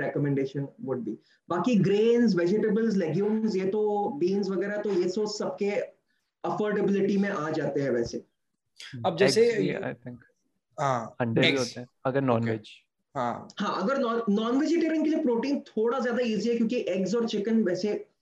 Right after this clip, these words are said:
Speaker 1: I don't know what the rates are, but I think they're cheaper than vegetarian sources।
Speaker 2: Okay। So, uh, जैसे you talked about season also, कि season में जो fruit होगा या सब्जी होगी,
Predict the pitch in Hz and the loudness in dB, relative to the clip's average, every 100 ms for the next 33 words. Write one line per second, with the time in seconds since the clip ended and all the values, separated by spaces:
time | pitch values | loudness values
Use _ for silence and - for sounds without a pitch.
0 | _ _ _ _ _ 185 175 196 247 214 | _ _ _ _ _ -12 -4 0 2 2
1 | 196 160 202 196 226 214 - 175 175 226 | 0 0 0 0 0 -2 0 -2 -2 0
2 | 233 208 202 196 175 190 170 175 139 147 | 2 2 0 0 0 0 0 0 0 0
3 | 147 143 139 120 - - - - _ _ | 0 -2 -2 -4 -6 -10 -14 -18 _ _
4 | _ _ _ _ _ _ _ 131 117 85 | _ _ _ _ _ _ _ -10 -10 -12
5 | - _ - - _ - 185 196 - 165 | -18 _ -20 -20 _ -2 0 0 0 2
6 | 170 170 160 160 202 196 180 160 170 190 | 2 2 0 0 0 0 2 0 0 -4
7 | 190 160 151 165 143 131 - 147 147 151 | -4 -4 -2 -2 -2 -2 -4 -6 -2 -2
8 | 151 143 151 139 147 139 139 139 127 104 | -2 -4 -6 -6 -6 -2 0 0 -2 -6
9 | 135 139 139 135 127 127 123 123 123 123 | -6 -6 -2 -4 -2 0 2 2 2 0
10 | 117 127 113 110 139 | -4 -2 -2 -4 -6